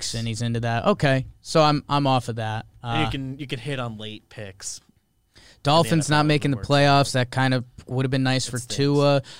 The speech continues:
Speaker 2: I think he's got some crazy road home splits, which do what you want with that. It's very early in his career.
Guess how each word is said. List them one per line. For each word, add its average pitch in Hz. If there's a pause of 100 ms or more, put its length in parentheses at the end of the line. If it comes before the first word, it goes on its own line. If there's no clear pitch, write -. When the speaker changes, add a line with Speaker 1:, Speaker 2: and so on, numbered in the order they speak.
Speaker 2:
I 135
think 220
he's 190
got 185
some 156
crazy 147
road 120
home 139
splits, -
which -
do 117
what 120
you 113
want 110
with 131
that. 139
It's 117
very 127
early 120
in 120
his 113
career. 120